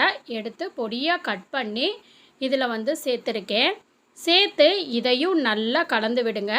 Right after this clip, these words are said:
இது வந்து ஒரு அரைப்பதம் வந்து வெந்தாலே போதுங்க.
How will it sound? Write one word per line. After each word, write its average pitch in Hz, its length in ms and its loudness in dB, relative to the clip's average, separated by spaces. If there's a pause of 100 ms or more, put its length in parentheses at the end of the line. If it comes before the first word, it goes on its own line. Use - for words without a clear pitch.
இது 254 300 -4
வந்து 226 220 -2
ஒரு 294 160 4
அரைப்பதம் 277 760 0
வந்து 233 200 -4
வெந்தாலே 233 540 -4 (120)
போதுங்க. 214 340 -6